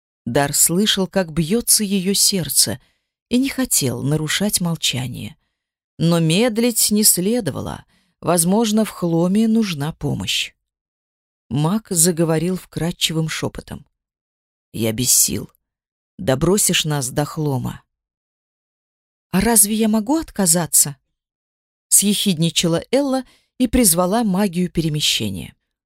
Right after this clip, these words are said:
Материализовались на площади с фонтаном около дома Дарсира. Чародейка прошипела что-то невнятное, и маг поставил её на ноги. Шли в тишине, каждый погружённый в свои мысли.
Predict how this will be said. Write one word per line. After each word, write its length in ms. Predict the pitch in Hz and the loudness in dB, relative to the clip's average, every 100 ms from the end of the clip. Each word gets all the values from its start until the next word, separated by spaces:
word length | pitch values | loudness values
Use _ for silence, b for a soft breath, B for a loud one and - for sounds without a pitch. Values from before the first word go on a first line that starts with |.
| _ _ | _ _
Материализовались 1200 | 180 220 254 254 247 240 226 254 254 311 294 - | 4 4 4 4 4 4 2 2 2 2 2 2
на 160 | 247 247 | 2 0
площади 680 | 247 269 247 - - 135 156 | 0 0 0 0 -2 -2 2
с 120 | - | 0
фонтаном 840 | - 165 160 - 214 277 294 285 247 | 2 -2 -4 -2 -2 0 -2 0 0
около 400 | 254 254 240 214 | 0 -2 -2 -4
дома 360 | 139 185 196 | -2 0 0
Дарсира. 760 | 160 175 170 - - 127 - - _ _ _ _ _ _ _ _ _ _ _ _ - | -2 -2 0 0 0 -6 -10 -16 _ _ _ _ _ _ _ _ _ _ _ _ -2
Чародейка 640 | 196 196 190 262 233 214 | 0 2 2 0 0 -4
прошипела 680 | - 196 - 185 214 196 175 | -2 0 0 0 0 0 -2
что-то 360 | - 170 160 | -2 -2 0
невнятное, 760 | 165 156 180 285 - 247 254 247 b b _ | 0 0 0 -2 0 2 2 0 b b _
и 120 | 202 | 2
маг 380 | 185 208 294 - | 4 4 2 -4
поставил 600 | 240 226 - 208 226 208 | 0 2 2 2 0 0
её 380 | 185 160 147 151 | -2 -4 0 0
на 200 | 143 123 | 0 -4
ноги. 380 | 120 - 110 113 _ _ _ _ _ | -4 -10 -14 -16 _ _ _ _ _
Шли 300 | - 202 240 | -2 2 2
в 100 | 220 | 2
тишине, 640 | - 214 - 190 135 117 123 _ _ _ _ | 0 2 2 0 -2 -4 -12 _ _ _ _
каждый 420 | - 202 214 202 | -2 0 0 -2
погружённый 760 | 214 196 175 190 147 196 220 214 | -2 -2 0 0 0 2 4 4
в 60 | - | 2
свои 340 | 170 175 160 | 2 0 -2
мысли. 500 | 139 127 - - | -2 0 0 -2